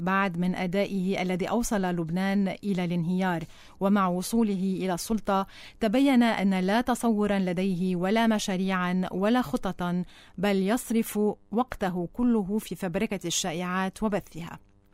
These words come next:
وهذا ما يفسر الحالة المأساوية للبنانيين، وما يفسر أيضا الأسباب التي جعلت اللبنانيين ينعمون بعتمة شميلة بعد أن استلم وزارة الطاقة منذ أكثر من عشر سنوات،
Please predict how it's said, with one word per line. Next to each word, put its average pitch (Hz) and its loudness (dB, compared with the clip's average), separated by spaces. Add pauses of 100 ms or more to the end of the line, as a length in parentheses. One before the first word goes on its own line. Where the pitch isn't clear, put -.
وهذا 240 4
ما 262 8
يفسر 262 4
الحالة 233 2
المأساوية 220 4
للبنانيين، 190 2
وما 190 2
يفسر 190 0
أيضا 196 2
الأسباب 196 0
التي 185 -2
جعلت 185 -2
اللبنانيين 180 2
ينعمون 185 2
بعتمة 208 0
شميلة 180 0
بعد 185 0
أن 175 -2
استلم 214 -2
وزارة 190 0
الطاقة 208 0
منذ 180 0
أكثر 220 -2
من 175 0
عشر 208 -2
سنوات، 190 -4